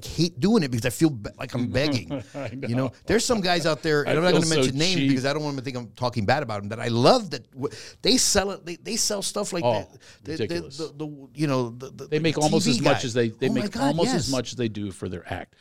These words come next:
Speaker 2: By the way, I did it for years too.
Speaker 1: Mm-hmm.
Speaker 2: But I feel like so cheap.
Speaker 1: Yeah, I can't do, it's hard for me to do it.
Speaker 2: But people, here's the, here's the part that I've, I've heard the other side of this,
Speaker 1: Uh-huh.
Speaker 2: is let people,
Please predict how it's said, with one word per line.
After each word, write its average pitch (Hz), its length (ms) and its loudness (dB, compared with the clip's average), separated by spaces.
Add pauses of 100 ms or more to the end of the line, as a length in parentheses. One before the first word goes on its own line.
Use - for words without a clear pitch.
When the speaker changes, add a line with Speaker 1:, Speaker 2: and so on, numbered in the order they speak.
(160)
Speaker 2:
By 202 120 10
the 175 60 10
way, 131 100 12
I 131 100 8
did 113 180 2
it 95 60 0
for - 120 -6
years 95 260 -2
too. - 380 -6
Speaker 1:
Mm-hmm. 104 220 -4 (440)
Speaker 2:
But 151 120 6
I 143 100 10
feel 127 360 2
like 117 420 0 (240)
so 139 320 4
cheap. 113 380 0
Speaker 1:
Yeah, 143 120 -2
I 123 40 -6
can't 156 300 -2
do, - 100 -10
it's 120 100 -2
hard 202 280 0
for - 100 -2
me 143 80 4
to 135 80 0
do 185 220 2
it. - 120 -8 (140)
Speaker 2:
But 143 160 0
people, 180 640 0
here's 196 300 4
the, 208 180 -6
here's 226 240 -2
the 170 80 -2
part 131 460 4
that 120 120 -4 (600)
I've, 113 180 -6 (240)
I've 113 140 -12
heard 147 240 2
the 131 80 8
other 120 160 8
side 113 380 2
of 120 100 0
this, 117 300 2
Speaker 1:
Uh-huh. 92 80 -2 (720)
Speaker 2:
is 151 320 -2
let 202 340 2
people, 127 720 4